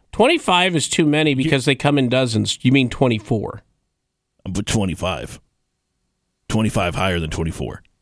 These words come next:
Speaker 2: Gotta go twenty-five.
Speaker 1: Do you? How do you feel about the places that are like, 'cause I think Buffalo Wild Wings did it too, where they, where they, they took the traditional count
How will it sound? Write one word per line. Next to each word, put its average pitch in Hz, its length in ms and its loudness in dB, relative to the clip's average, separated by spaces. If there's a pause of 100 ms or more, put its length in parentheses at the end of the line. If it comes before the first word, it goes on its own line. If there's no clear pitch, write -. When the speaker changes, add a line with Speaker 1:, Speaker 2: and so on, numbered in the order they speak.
(300)
Speaker 2:
Gotta 101 220 0
go 87 100 4
twenty-five. 73 640 -6 (600)
Speaker 1:
Do 151 100 6
you? 233 180 4
How 196 160 2
do 311 40 4
you 294 80 4
feel 220 200 2
about 190 180 2
the 151 80 2
places 147 600 2
that 139 120 4
are 127 80 4
like, 120 300 0
'cause 131 240 2
I 139 140 2
think 226 180 2
Buffalo 160 300 2
Wild 110 260 2
Wings 98 240 -2
did 107 120 0
it 92 100 -2
too, 107 200 2
where 107 140 2
they, 117 180 4
where 101 220 2
they, 117 280 2 (1500)
they - 100 6
took 196 200 4
the 180 100 2
traditional 143 540 4
count 110 640 0